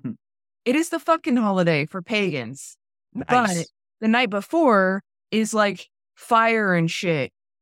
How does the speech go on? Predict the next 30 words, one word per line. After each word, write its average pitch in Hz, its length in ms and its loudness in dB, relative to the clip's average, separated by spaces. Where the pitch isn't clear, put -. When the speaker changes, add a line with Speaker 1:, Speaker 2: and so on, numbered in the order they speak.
Speaker 1:
holiday. 151 760 -2
It's 226 140 -6
kind 294 240 -4
of 311 100 -2
like 254 200 0
spring 254 420 -4
Halloween. 143 640 0
Speaker 2:
That 127 180 0
makes 143 260 0
sense. 143 320 2
Fire 135 420 2
also 123 360 -2
gets 117 280 -4
me 117 180 -4
horny. 113 480 -4
Speaker 1:
Yeah, - 160 -4
right? 208 360 0
Speaker 2:
I 123 120 -2
probably 117 360 0
shouldn't 123 240 -2
admit, 117 220 -2
I 127 100 2
probably 120 320 0
shouldn't 120 220 -6
say 120 160 0
that 139 240 2
on 113 160 -4
a 113 40 -12
public 110 380 -6
podcast. 120 600 -2